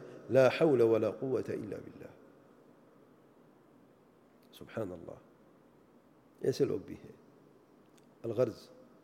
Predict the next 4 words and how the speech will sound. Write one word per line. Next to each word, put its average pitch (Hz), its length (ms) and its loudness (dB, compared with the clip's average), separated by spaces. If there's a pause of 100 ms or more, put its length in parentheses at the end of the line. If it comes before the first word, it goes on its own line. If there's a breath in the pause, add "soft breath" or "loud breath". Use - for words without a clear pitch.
(4000)
ان 226 120 6
سے 240 160 12
بڑھ 175 240 12
کر 190 160 8